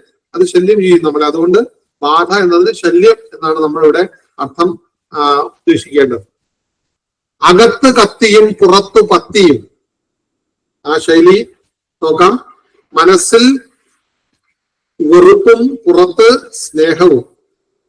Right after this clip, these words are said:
അകത്ത് കത്തിയും പുറത്ത് പത്തിയും. അകം പുറമില്ലാതെ,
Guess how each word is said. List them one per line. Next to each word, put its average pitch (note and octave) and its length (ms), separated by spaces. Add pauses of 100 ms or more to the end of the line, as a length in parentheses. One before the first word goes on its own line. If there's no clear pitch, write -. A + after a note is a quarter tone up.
(1120)
അകത്ത് E3 500
കത്തിയും F#3+ 360 (140)
പുറത്ത് E3 360
പത്തിയും. D3 400 (1500)
അകം A3 380
പുറമില്ലാതെ, F#3 840